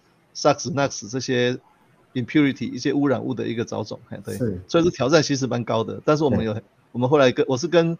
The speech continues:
Speaker 1: 交通大学生科系的那个林志深教授合作，然后做出的第一套，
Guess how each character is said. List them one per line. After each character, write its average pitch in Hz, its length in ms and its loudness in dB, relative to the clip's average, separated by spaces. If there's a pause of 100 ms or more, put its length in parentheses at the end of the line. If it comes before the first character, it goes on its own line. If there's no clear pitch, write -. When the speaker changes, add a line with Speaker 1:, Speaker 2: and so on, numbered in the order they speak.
(120)
Speaker 1:
交 151 160 4
通 151 140 4
大 143 120 6
学 113 140 -2
生 139 180 -4
科 135 200 0
系 131 180 -2
的 117 140 -4
那 120 120 -4
个 110 380 -4
林 120 140 -2
志 135 120 -4
深 123 160 0
教 117 200 0
授 107 240 0
合 104 180 -6
作， 113 260 -2 (360)
然 120 100 -4
后 123 100 2
做 135 220 0
出 131 180 -2
的 120 140 0
第 127 240 -2
一 127 60 -2
套， 110 280 0